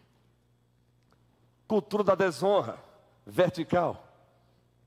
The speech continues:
Todo mundo sabe o que é isso, gente. É apenas uma questão de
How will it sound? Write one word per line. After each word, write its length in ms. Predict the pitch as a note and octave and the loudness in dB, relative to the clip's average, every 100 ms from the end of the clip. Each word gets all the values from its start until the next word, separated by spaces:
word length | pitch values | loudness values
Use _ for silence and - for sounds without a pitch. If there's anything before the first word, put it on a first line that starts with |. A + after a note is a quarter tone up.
| _ _ _ _ - | _ _ _ _ 0
Todo 320 | F#3 F3+ C#3 | 2 4 2
mundo 280 | C3 C3 A#2 | 0 0 -2
sabe 380 | - A2 G#2+ G#2+ | 0 0 0 -4
o 40 | |
que 160 | - A#2 | -2 -2
é 60 | |
isso, 320 | F#2+ G#2 G2 | -2 -6 -8
gente. 340 | E2 G#2+ F#2+ B2+ | -6 -6 -2 0
É 40 | |
apenas 340 | B2+ - D3 D3 | 0 -2 -4 -4
uma 100 | D3 | -4
questão 400 | B2+ - D3 C3+ | -6 -6 -6 -4
de 320 | C#3+ D3+ | -2 -2